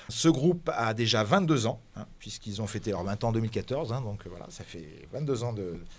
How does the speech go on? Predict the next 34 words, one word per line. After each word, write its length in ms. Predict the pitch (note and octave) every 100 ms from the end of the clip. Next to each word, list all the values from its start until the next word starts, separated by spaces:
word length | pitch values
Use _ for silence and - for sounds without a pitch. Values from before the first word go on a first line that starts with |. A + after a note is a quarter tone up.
| -
de 80 | A2+
ré-, 160 | A2+
de 80 | G#2
répertoire, 720 | G#2+ A#2+ C3 - B2+ D#3+ F#3
un 160 | B2+ A2+
répertoire 640 | A2 A2+ A#2+ - C3 A#2+
qui 160 | - A#2
évolue 300 | A2 A#2+ B2+
entre 260 | A2+ -
musique 300 | G#2 B2+ D3+
classique 520 | D3+ C3+ A#2+ D3 C#3+ A#2
et, 440 | G#2+ G#2 G#2 G2 - - - - -
et 260 | F#2 G2
musique 300 | G#2 G#2+ A2+
plutôt 240 | - G#2+ A2+
po-, 260 | A2+ A2 - - -
aussi 240 | A2+ - G#2
contemporaine, 800 | A#2 G#2 F#2 G#2 C3 F3+ G3 D#3+
le 80 | A2+
sacré, 440 | G#2+ G2 - C3+
profane, 640 | C#3+ A2+ - A2+ C3 D3+ C3+
euh, 120 | A#2+
des 140 | A2
chants 180 | G#2 A#2
du 80 | A#2
monde, 380 | A2+ C#3 F3 F3+ - - - - - - - -
et 100 | E3+
des 140 | F3 D#3+
pièces 340 | E3+ G3 -
écrites 280 | F3 F3 F3
spécialement 520 | E3+ A#3 G#3+ G3 F3 F3
aussi 200 | - E3
pour 160 | C#3+
Ripitiki 840 | C#3 A#2+ C#3+ B2 B2+ A#2 - A3